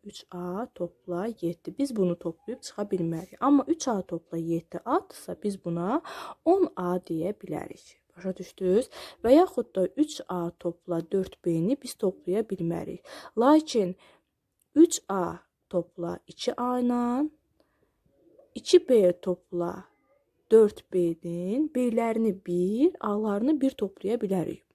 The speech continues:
Burada olur beş A, burada da olur altı B. Belə, e, loru dildə desək, A-nı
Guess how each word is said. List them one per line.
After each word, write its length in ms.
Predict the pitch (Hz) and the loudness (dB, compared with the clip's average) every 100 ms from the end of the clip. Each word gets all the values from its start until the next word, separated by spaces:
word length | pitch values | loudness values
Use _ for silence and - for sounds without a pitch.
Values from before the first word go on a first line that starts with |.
| _ | _
Burada 180 | 190 233 | -4 2
olur 320 | 220 196 185 | 2 2 -2
beş 300 | 190 190 - - | -4 -4 -8 -12
A, 500 | 175 170 175 202 311 - - - _ | -8 -4 -2 -2 -2 -6 -18 -20 _
burada 340 | 220 208 254 240 | -2 4 4 2
da 60 | |
olur 460 | - 190 190 196 285 - | -2 -2 0 0 -2 -4
altı 580 | 180 170 165 - 247 240 | -6 -4 -6 -4 -6 -4
B. 180 | 180 - - - - _ _ - | -6 -6 -14 -20 -20 _ _ 2
Belə, 280 | 220 233 - _ - | 4 4 -4 _ -12
e, 100 | 196 | 0
loru 280 | 226 262 302 | 4 6 4
dildə 220 | 220 226 | 2 0
desək, 380 | 208 - 277 - | 2 6 4 4
A-nı 520 | 214 208 208 233 208 | 0 2 4 4 2